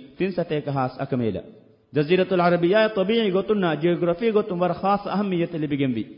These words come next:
ಜಜೀರತುಲ್ ಅರಬಿಯಾಗೆ ತೆರೆಯ ಬಲಾಲಾಯರು ಎತನಕಿ ಹುರಿಹಾ ಫರಾತಕುಂ ವೆಲಿಗೆ ಸಹರಾಯಿಂ ವಶಾ ಲೈಫಾವಾ ಬಿಮೆ. ಕಮ್ಮಿಹೆಂ ಹುರುಮುಂ ಎತಾಂಗೆ ಮಚ್ಚ ವೆರಿವೆ ಎತನಂ ಇಸ್ತಿಮಾರುಗೆ ನುಫೂಜಾ ಬಾರು ಹಿಂಗುಮುಂ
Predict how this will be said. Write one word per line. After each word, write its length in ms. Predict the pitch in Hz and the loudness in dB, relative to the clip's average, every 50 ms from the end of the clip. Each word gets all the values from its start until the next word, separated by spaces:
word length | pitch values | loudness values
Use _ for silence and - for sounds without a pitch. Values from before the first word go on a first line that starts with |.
| - - - - _ - | -20 -20 -20 -20 _ -4
ಜಜೀರತುಲ್ 420 | - 135 139 160 175 175 170 175 165 | -2 0 0 0 0 0 0 0 2
ಅರಬಿಯಾಗೆ 540 | 165 170 170 160 165 180 214 220 214 202 208 | 2 2 2 2 2 4 4 4 4 2 0
ತೆರೆಯ 240 | 214 208 208 220 | 0 2 4 4
ಬಲಾಲಾಯರು 600 | 220 175 175 170 170 170 170 175 208 226 214 196 | 4 4 2 4 4 4 4 2 2 2 0 0
ಎತನಕಿ 580 | 180 156 165 165 226 214 208 196 - 175 151 147 151 - - - - - | -2 -4 -4 -2 -2 -2 -2 -2 0 0 0 -2 -2 -6 -14 -12 -6 -2
ಹುರಿಹಾ 300 | 160 170 180 180 175 175 | 0 2 2 2 2 2
ಫರಾತಕುಂ 600 | 175 165 165 170 165 165 170 196 - 220 220 196 | 2 2 2 2 2 2 0 -2 -4 -2 0 2
ವೆಲಿಗೆ 320 | 180 185 226 233 190 196 | 2 2 2 0 0 -2
ಸಹರಾಯಿಂ 500 | - - 165 170 170 190 220 220 208 175 | -2 -2 -4 -2 -2 0 0 -2 -2 -2
ವಶಾ 260 | 160 170 - 226 214 196 | -2 -2 0 0 0 2
ಲೈಫಾವಾ 480 | 180 175 170 165 170 156 147 143 139 | 2 0 0 0 0 2 2 2 2
ಬಿಮೆ. 260 | 131 139 135 123 113 - - - - - _ _ _ _ - | 2 0 0 -2 -2 -6 -10 -18 -20 -20 _ _ _ _ 0
ಕಮ್ಮಿಹೆಂ 360 | - 156 170 175 180 180 170 170 | 0 2 2 4 2 2 2 2
ಹುರುಮುಂ 300 | 170 170 180 208 233 240 233 - - - - - - 131 | 2 2 2 2 0 -2 -4 -8 -14 -20 -20 -8 -6 -4
ಎತಾಂಗೆ 340 | 147 - 170 165 165 170 | 0 2 2 2 2 0
ಮಚ್ಚ 200 | 165 165 170 170 233 220 | 0 0 0 0 0 0
ವೆರಿವೆ 320 | 165 180 214 226 226 190 | 2 2 2 2 2 0
ಎತನಂ 500 | - - - 151 - 190 190 185 185 156 - | 0 -2 -4 -4 -2 0 0 -2 -2 -4 -6
ಇಸ್ತಿಮಾರುಗೆ 680 | 156 151 - - 170 160 160 180 208 233 240 214 180 185 | -8 -8 -4 -4 -2 -2 0 0 0 2 2 0 0 0
ನುಫೂಜಾ 460 | 170 170 170 - 220 214 - 180 165 | -2 -2 0 0 0 2 2 2 2
ಬಾರು 280 | 151 185 208 202 175 175 | 2 2 2 2 2 2
ಹಿಂಗುಮುಂ 500 | 180 202 208 180 185 175 160 156 147 | 0 0 0 0 0 0 0 -2 -2